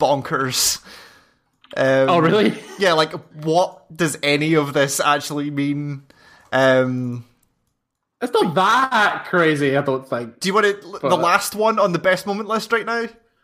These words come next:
Speaker 2: Oh, that, yeah. That's,
Speaker 1: Okay.
Speaker 2: that's a very small moment. It's just cool. I don't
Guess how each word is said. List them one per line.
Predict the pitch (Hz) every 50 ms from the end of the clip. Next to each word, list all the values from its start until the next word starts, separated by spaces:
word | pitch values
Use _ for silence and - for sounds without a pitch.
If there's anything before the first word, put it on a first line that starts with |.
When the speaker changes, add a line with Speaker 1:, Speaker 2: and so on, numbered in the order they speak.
| _ _ _ _ _ _ _ -
Speaker 2:
Oh, | 180 196 196 202 196 185
that, | 156 175 180 185 180 147 147
yeah. | 156 156 151 139 131 127 123 104 - - - - _ _ _ _
That's, | - 185 185 165 143 -
Speaker 1:
Okay. | 135 -
Speaker 2:
that's | 214 202 208 -
a | 233 196
very | 151 170 165 165 160 160
small | 160 - - 156 143 147
moment. | 135 139 135 127 135 123 120
It's | 127 - -
just | 143 143 -
cool. | - - 117 113 120 117 113 117 -
I | 160
don't | 143